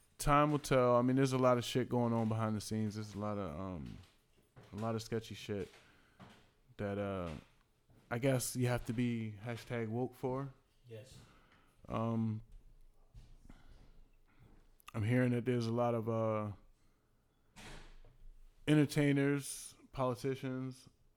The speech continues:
Speaker 1: uh, leading up, up to, uh, Anthony Fauci,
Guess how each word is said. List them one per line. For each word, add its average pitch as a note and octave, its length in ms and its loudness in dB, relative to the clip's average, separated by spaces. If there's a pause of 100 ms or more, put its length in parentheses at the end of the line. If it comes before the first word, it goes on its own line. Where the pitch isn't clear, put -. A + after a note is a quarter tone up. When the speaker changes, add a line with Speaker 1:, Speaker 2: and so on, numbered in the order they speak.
(560)
Speaker 1:
uh, A2 300 -6
leading D3 340 0
up, D#3+ 180 0
up - 280 -2
to, C3+ 520 -2
uh, - 140 -8 (140)
Anthony D#3+ 440 -4
Fauci, - 520 -6